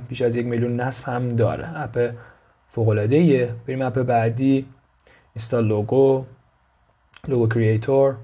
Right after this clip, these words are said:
و اپ بعدی اپ آیلستریتور رو که مال ادوبیه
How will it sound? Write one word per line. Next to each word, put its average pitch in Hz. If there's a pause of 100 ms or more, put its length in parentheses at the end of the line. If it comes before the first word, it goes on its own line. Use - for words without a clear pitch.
(680)
و 127
اپ 120
بعدی 127 (340)
اپ 135 (300)
آیلستریتور 113
رو 135
که 127
مال 123
ادوبیه 123